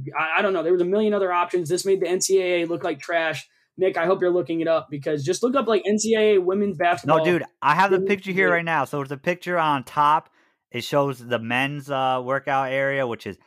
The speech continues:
Speaker 2: it's nice, everything you expect, the N C double A tournament. That's what you expect it to look like. In the bottom, it's just
Speaker 1: Yeah.
Speaker 2: one
Speaker 1: It's a
Speaker 2: rack
Speaker 1: table.
Speaker 2: of dar-, barbells and yoga mats.
Speaker 1: Yeah, and a table, a fold-out table with yoga mats and a curtain, and, like, the whole men's gym, you could fit, like, three universities in there. It's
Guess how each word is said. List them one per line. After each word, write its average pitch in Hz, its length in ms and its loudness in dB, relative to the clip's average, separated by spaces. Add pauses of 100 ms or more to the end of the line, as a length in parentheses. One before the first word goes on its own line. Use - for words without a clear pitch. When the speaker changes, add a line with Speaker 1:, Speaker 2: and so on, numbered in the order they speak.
(140)
Speaker 2:
it's 101 160 -6
nice, 123 440 2
everything 120 380 0
you 120 120 0
expect, - 500 -2
the 117 80 -4
N 117 100 -2
C - 120 -14
double 117 200 -2
A 117 60 0
tournament. 113 520 -4 (220)
That's 113 220 0
what 120 100 -6
you 113 100 -8
expect 117 340 -6
it 107 80 -14
to 120 60 -6
look 117 180 -4
like. 104 200 -2 (480)
In 147 140 -6
the 139 120 -2
bottom, 123 680 0 (560)
it's 214 200 -6
just 427 200 -2
Speaker 1:
Yeah. 320 160 -4
Speaker 2:
one 254 640 0
Speaker 1:
It's 214 140 0
a - 100 2
Speaker 2:
rack 240 120 2
Speaker 1:
table. 190 120 -4
Speaker 2:
of 185 60 -16
dar-, 202 300 2
barbells 196 520 -2
and 156 140 -12
yoga 156 240 -4
mats. 117 520 -12 (160)
Speaker 1:
Yeah, 202 300 -2
and 190 100 0
a 180 80 2
table, 202 420 0
a 165 60 -4
fold-out 180 520 0
table 160 360 -4
with 160 240 -4
yoga 170 280 0
mats 143 300 -4
and 139 100 -4
a 139 60 -2
curtain, 143 460 -4
and, 139 380 -4
like, 147 160 -4
the 143 80 -2
whole 175 240 2
men's 170 300 0
gym, 151 260 -2
you 151 100 -6
could 135 160 -4
fit, 165 220 -4
like, 143 220 -2
three 170 180 2
universities 151 640 2
in 135 60 -4
there. 135 160 -4
It's 139 120 -6